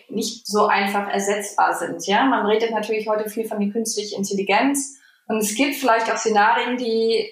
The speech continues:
beinhalten, dass man da auch sehr viel von dem, was heute manuell oder menschlich gemacht wird, vielleicht auch über einen automatisierten Prozess oder Ähnliches übernehmen kann. Und das sehe ich wohl auch so, aber nichtsdestotrotz, wenn man sich mal überlegt,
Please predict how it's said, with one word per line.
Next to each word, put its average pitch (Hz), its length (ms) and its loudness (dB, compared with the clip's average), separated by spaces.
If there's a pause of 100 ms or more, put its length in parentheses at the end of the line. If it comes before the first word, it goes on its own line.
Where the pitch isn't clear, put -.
beinhalten, 220 760 2
dass 208 220 2
man 202 200 4
da 196 240 6
auch - 40 0
sehr 196 220 0
viel 247 380 0
von 208 260 0
dem, 220 140 2
was 208 220 0
heute 208 320 0
manuell 214 600 2
oder 202 160 2
menschlich 240 440 -2
gemacht 208 360 0
wird, 208 160 -2
vielleicht 202 320 -2
auch 190 80 -4 (240)
über 196 320 2
einen 190 340 0
automatisierten 196 880 -2
Prozess - 580 -4
oder - 240 -4
Ähnliches 214 600 -2
übernehmen 220 460 2
kann. 269 360 0 (320)
Und 208 80 -2
das 214 180 2
sehe 247 100 4
ich 240 160 2
wohl 214 100 2
auch 277 300 4
so, 302 280 -2
aber 220 300 2
nichtsdestotrotz, 220 920 0
wenn 226 100 -2
man 214 160 0
sich 214 180 0
mal 208 120 -2
überlegt, 196 520 0